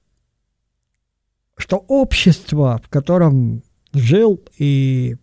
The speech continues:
проповедовал пророк Амос, это было общество, в котором ненавидят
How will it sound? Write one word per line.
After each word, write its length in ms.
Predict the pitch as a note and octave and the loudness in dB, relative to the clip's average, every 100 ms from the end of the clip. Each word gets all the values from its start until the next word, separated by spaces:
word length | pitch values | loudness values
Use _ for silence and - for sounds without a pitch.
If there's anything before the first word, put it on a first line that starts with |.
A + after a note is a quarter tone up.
| - | -6
проповедовал 800 | C3 B2+ C#3 C#3+ F3 D#3+ C3+ C3 | -6 -2 0 0 0 0 0 0
пророк 440 | C3+ C#3 C3 B2+ | -2 -2 -2 -2
Амос, 460 | C3+ D#3+ E3 B2 C#3 | -4 -2 -2 -4 -4
это 160 | C3 | -6
было 240 | B2+ C3+ C#3 | -2 0 0
общество, 760 | D3+ - D3 - - C#3 C#3+ _ _ _ _ _ _ _ _ | 0 -2 -4 -4 -6 -6 -6 _ _ _ _ _ _ _ _
в 60 | - | -4
котором 360 | C3+ C#3 C3+ | -2 0 2
ненавидят 760 | C3 C3+ C3 C#3 D3+ G3 D#3+ C#3 | 0 0 2 2 2 2 0 -2